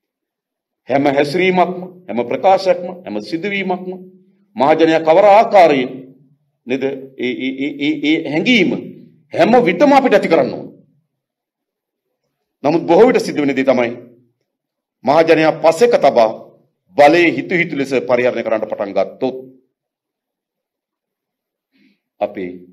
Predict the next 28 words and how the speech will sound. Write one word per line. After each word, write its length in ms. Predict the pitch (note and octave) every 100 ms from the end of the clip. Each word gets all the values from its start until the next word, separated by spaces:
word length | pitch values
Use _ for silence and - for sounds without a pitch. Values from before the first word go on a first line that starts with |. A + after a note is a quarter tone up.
| _ _ _ _ _ _ _ -
අපිත් 280 | - -
අවසන්, 320 | F2+ E2+ F2 E2 -
අරමුණත් 380 | - F2 E2 -
අවසන්. 240 | B1+ _ _ _ _ _ _ _ _ _ _ _ _ _ _ _ _ -
ඒ 140 | A2+ A#2+
නිසා 320 | A#2 A#2 A2 - -
දැන් 220 | G#2+ A2 B2+ -
තමයි 320 | G#2 G2+ G2+ G#2 -
අපි 200 | F#2 G#2
ඉදිරියේ 360 | F#2+ F#2 F2+ F2
තියෙන්නේ. 220 | E2 D#2+
මොකද 140 | G#2 E3+ - - - _ _ _
අපි 140 | _ E2+
වැටෙනවා, 640 | F2 - E3 D#3+ D#3 C#3+
අපි 180 | - F2+
නැගිටිනවා. 600 | F2 F#2+ D#3 D#3+ D3+ C#3+ - - _
නමුත් 240 | - A2+ B2
අපි 220 | A#2+ A#2 D#3
අරමුණ 500 | A2+ F#3 A3+ A#3 -
පෙරදරි 320 | F3+ C#3 A#2+
කරගෙන 240 | - -
ඉන්නවා. 260 | D#2 - - _ _ _ _ _ _ _ _ -
මේ 260 | C#3+ F#4+
මෙතන 300 | C#4+ C#3+ B3 C4+
තියෙන 300 | A3+ D3+ C3+
දේ 140 | C3
මොකද්ද 260 | A2+ A#2 G#2
අපි? 180 | A2+